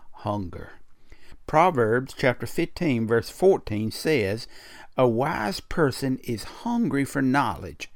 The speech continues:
while a fool feeds on trash."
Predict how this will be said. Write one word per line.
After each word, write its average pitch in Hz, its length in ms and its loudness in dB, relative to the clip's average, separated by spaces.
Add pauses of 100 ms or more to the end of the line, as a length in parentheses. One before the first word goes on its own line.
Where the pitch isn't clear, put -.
(500)
while 110 300 -2
a 95 80 -6
fool 117 680 -2
feeds 113 600 -2 (120)
on 104 280 -4
trash." 87 720 -8